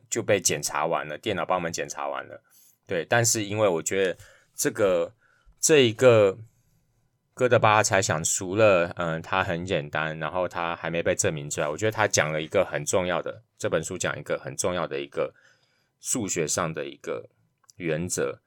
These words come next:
他就是说呢，嗯，也就是说我们这么大以内的数都没有反例，所以我们似乎几乎，几乎是完全不可能找不到反例，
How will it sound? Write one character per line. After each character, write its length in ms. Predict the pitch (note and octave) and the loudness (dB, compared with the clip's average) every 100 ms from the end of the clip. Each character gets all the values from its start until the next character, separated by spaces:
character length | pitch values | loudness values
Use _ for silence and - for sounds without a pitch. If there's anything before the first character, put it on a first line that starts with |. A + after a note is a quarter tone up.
| _ _ _ _ | _ _ _ _
他 120 | - A2+ | -10 -4
就 120 | B2 | 0
是 100 | A#2+ | 2
说 300 | - G#2+ G2+ | 2 2 2
呢， 600 | F#2+ F2 F2 E2+ F2 F#2+ | 2 -2 -2 -6 -10 -12
嗯， 420 | F2 E2 D#2 D2+ D2 _ _ _ _ _ _ _ _ _ _ _ _ _ _ _ _ _ - | -8 -6 -6 -8 -14 _ _ _ _ _ _ _ _ _ _ _ _ _ _ _ _ _ -6
也 120 | G#2+ | -2
就 120 | G#2+ | 2
是 40 | C#3 | 4
说 180 | C#3 C3 | 6 8
我 80 | G2+ | 6
们 280 | F#2 F#2+ A2+ _ _ _ _ _ _ - _ _ | 4 2 -4 _ _ _ _ _ _ -20 _ _
这 160 | - D3+ | 2 6
么 140 | A2+ | 6
大 320 | - C3 A#2 F#2 F#2 | 6 6 6 4 -2
以 220 | F2 E2 | -12 -8
内 180 | E2+ A2+ | -2 0
的 100 | F2 | 2
数 220 | E2 A2+ | 2 2
都 180 | F2+ G2+ | 2 0
没 280 | F#2+ E2 D#2+ | 2 -2 0
有 200 | E2+ D2 | 0 -2
反 340 | - E2+ C#2 E2 | -4 -6 -4 -6
例， 180 | D#2 | -8
所 180 | C#2+ G2+ | -6 -2
以 40 | G2 | 0
我 100 | E2+ | 0
们 180 | D#2 E2 | -4 -2
似 340 | - - A2 | -2 0 -4
乎 240 | F#2 F#2 F#2 _ | -6 -6 -10 _
几 460 | _ - A#2+ A#2 A#2+ | _ -6 -4 -6 -8
乎， 260 | A#2 A#2+ A2+ | -6 -6 -2
几 240 | A2+ G#2+ | 0 0
乎 140 | A2 | -2
是 140 | A2 A2 | 0 0
完 280 | F2+ F2 G#2+ | 2 2 0
全 240 | - F#2 | -2 -4
不 200 | - B2 | -6 -10
可 340 | A2+ - E2+ | -8 -6 -4
能 180 | D2+ D2+ | -4 -6
找 200 | E2 D#2 | -4 -6
不 100 | C#2+ | -6
到 220 | - F2 | -4 -4
反 280 | D#2+ - - | -4 -8 -10
例， 220 | D#2+ D#2 | -12 -12